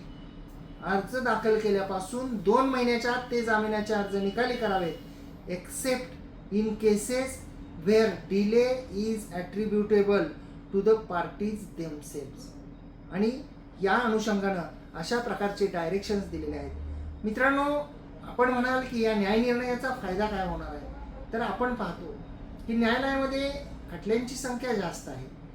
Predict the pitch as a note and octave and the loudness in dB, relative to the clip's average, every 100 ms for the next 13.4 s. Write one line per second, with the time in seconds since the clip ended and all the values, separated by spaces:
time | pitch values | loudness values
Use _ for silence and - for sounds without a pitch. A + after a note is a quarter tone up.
0 | - - G3 A3+ - A#3 A#3 B3 A#3+ A#3+ | -16 -8 -2 -2 -2 2 4 2 0 -2
1 | A#3 A#3+ B3+ C4 C4+ - - F#3+ E3+ G#3+ | -2 -2 -2 -4 -6 -10 -10 -6 -2 0
2 | B3 B3 B3 A#3+ B3 B3+ B3 B3+ A#3+ A#3+ | 0 0 0 0 0 -2 -4 -4 -2 0
3 | A3+ A3+ A3+ A3+ A3+ A3+ - E3 F3 G#3+ | 2 2 0 -2 -2 -2 -4 -8 -4 -2
4 | A3 G#3+ G#3 G3+ A3 G#3 F#3+ F3 G3 G#3+ | -2 -2 -4 -6 -6 -6 -6 -6 -4 -2
5 | G#3+ G#3 G3+ A3 G#3+ G3+ F3+ G3 G3+ G#3 | -2 -4 -6 -6 -6 -6 -4 -4 0 0
6 | G3 A3 A3 G#3 G3 F#3+ F#3+ F#3+ F3 D#3 | 0 -4 -2 0 0 -2 -2 -2 -2 -4
7 | - - - - G#3 - F#3 E3+ F#3+ E3+ | -8 -12 -14 -8 -6 -2 -2 -2 -4 -6
8 | D3+ D3 C#3+ - - - - - G#3 A#3 | -6 -8 -10 -12 -12 -14 -14 -6 -2 0
9 | - A3+ A#3 A#3 B3 - - - - - | 2 4 4 4 2 -2 -12 -14 -10 -4
10 | E3+ F#3 A#3 B3+ C4 A#3+ B3 A3+ G#3 G3+ | -2 0 0 0 -4 -6 -4 -2 0 -2
11 | F#3+ F3 D#3+ - - - - A3+ G#3 G3+ | -4 -4 -6 -10 -14 -12 -8 -2 2 2
12 | G3+ F#3+ F3 D3+ - - - - - F#3 | 2 0 -2 -8 -10 -14 -14 -16 -12 -2
13 | A3+ B3 B3+ | 0 0 -4